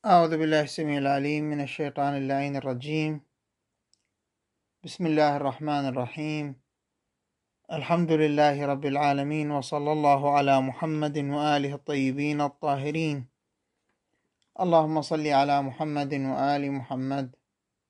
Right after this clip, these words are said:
الدرس الثاني والثمانون، كلامنا في التعارض من الحلقة الثانية، الحكم الأول والقاعدة الأولى،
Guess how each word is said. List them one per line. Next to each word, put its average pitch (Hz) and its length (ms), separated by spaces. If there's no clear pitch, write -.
الدرس 170 380
الثاني 160 480
والثمانون، 147 1040
كلامنا 147 880
في 160 220
التعارض 139 800
من 131 180
الحلقة 135 640
الثانية، 147 840
الحكم 151 500
الأول 143 760
والقاعدة 143 680
الأولى، 143 720